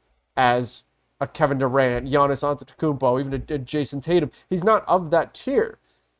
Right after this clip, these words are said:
And so I think that's part of why, the N B A being a superstar-driven league,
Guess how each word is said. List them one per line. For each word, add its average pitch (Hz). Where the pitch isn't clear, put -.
And 165
so 208
I 220
think 254
that's 208
part 196
of 131
why, 127
the 127
N 151
B 147
A 143
being 135
a -
superstar-driven 127
league, 214